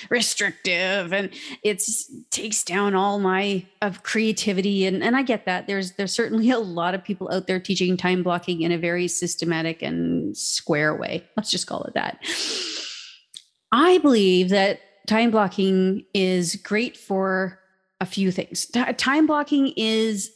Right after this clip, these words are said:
if you don't know what it is, it's a time management method. It allows you to divide up your day in blocks of time.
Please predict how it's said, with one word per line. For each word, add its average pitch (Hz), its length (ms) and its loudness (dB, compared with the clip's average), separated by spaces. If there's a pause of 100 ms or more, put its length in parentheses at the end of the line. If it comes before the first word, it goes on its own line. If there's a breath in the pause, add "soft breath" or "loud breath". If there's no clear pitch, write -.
(640)
if 226 100 -2
you 226 80 4
don't 285 120 2
know 294 60 4
what 262 120 2
it 180 80 0
is, 185 180 0
it's 190 120 -6
a 196 40 -6
time 262 300 2
management 196 420 0
method. 160 300 -2
It 147 40 -2
allows 196 420 0
you 202 80 0
to 190 80 0
divide 185 320 -4
up 190 80 -8
your 202 80 -2
day 170 180 -2
in 175 140 -2
blocks - 320 -8
of 196 80 -4
time. 370 360 2